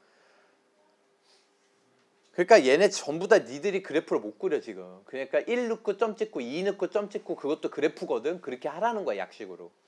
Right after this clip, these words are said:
아시겠습니까? 여기다 일 넣으면 얼마 돼? 일 넣으면? 루트 삼. 이 넣으면? 루트 구.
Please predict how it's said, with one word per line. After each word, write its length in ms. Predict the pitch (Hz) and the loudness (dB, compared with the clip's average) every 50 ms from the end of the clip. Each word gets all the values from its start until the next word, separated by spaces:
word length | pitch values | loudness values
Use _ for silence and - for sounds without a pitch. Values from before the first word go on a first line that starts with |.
| _ _ _ _ _ _ | _ _ _ _ _ _
아시겠습니까? 680 | - 98 - 143 147 143 - 131 117 110 - 156 156 - - - - | -16 -12 -8 -8 -8 -8 -8 -12 -10 2 2 2 2 2 -8 -4 4
여기다 220 | 139 151 160 180 175 | 6 8 10 10 10
일 160 | 214 233 240 | 10 8 6
넣으면 180 | 233 214 196 | 6 8 8
얼마 280 | 147 139 147 147 143 127 | 10 8 8 6 2 0
돼? 140 | 117 101 - _ _ _ _ _ _ _ _ _ _ _ _ _ _ _ _ _ _ _ _ _ _ _ _ _ - _ _ _ | 0 -6 -8 _ _ _ _ _ _ _ _ _ _ _ _ _ _ _ _ _ _ _ _ _ _ _ _ _ -20 _ _ _
일 160 | - 208 226 214 | 0 2 6 6
넣으면? 280 | 208 170 131 104 - - _ _ _ _ _ _ _ _ _ _ _ _ _ _ _ _ _ _ _ _ _ _ _ _ _ _ _ _ - | 6 4 4 -2 -2 -8 _ _ _ _ _ _ _ _ _ _ _ _ _ _ _ _ _ _ _ _ _ _ _ _ _ _ _ _ -8
루트 240 | 135 139 - - 156 | -8 -8 -4 -4 -2
삼. 280 | 147 135 113 92 90 _ _ _ _ _ - | 0 0 -2 -2 -6 _ _ _ _ _ -10
이 160 | 147 170 202 | -6 -2 2
넣으면? 360 | 202 208 190 170 139 107 - - _ _ _ _ _ _ _ _ _ _ _ _ _ _ _ _ _ _ _ _ _ _ _ _ _ _ _ _ _ _ _ _ _ _ _ _ _ _ _ _ _ _ _ _ _ | 4 4 4 4 2 0 -2 -6 _ _ _ _ _ _ _ _ _ _ _ _ _ _ _ _ _ _ _ _ _ _ _ _ _ _ _ _ _ _ _ _ _ _ _ _ _ _ _ _ _ _ _ _ _
루트 240 | 135 151 - - 160 | -10 -8 -4 -2 6
구. 420 | 165 208 196 170 127 95 - - | 10 12 12 12 12 10 6 -4